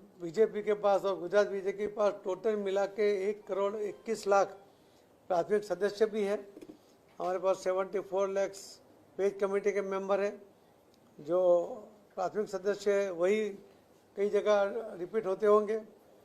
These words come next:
मैं इन सबको सक्रिय करते हुए ज़्यादा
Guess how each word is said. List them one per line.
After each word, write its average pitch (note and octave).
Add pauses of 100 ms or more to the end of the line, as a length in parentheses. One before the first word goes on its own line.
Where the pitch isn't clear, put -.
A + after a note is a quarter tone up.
(340)
मैं A3+
इन A#3+
सबको A#3+ (880)
सक्रिय A#3+
करते G#3+
हुए G3+ (960)
ज़्यादा F#3+